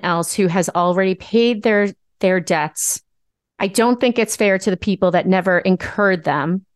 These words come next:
I don't think it's fair to the people who college was never on the horizon for. And so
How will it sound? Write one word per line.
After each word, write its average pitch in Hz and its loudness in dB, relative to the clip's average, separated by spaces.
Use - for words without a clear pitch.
I 202 -2
don't 240 0
think 233 2
it's - -2
fair 202 2
to 196 -2
the 190 0
people 190 0
who 175 4
college 233 2
was 190 0
never 247 4
on 180 0
the 160 -2
horizon 156 -2
for. 160 -4
And 247 4
so 240 4